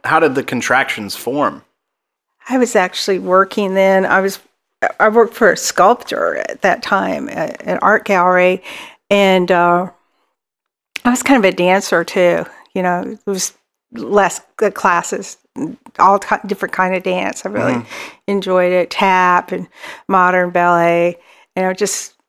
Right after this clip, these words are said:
Speaker 2: you know, having fun. And then I was, um, I worked for these, uh, s-, twin brothers that were sculptors.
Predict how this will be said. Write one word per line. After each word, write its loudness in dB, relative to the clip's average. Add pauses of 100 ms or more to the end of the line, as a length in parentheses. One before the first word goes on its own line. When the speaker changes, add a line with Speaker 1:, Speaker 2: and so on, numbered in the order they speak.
Speaker 2:
you -2
know, 2
having 0
fun. -2
And 2
then 4
I 2
was, -4
um, 2 (800)
I -4
worked 2
for 2
these, -4 (260)
uh, 2
s-, -6 (200)
twin 4
brothers 2
that -2
were 0
sculptors. 0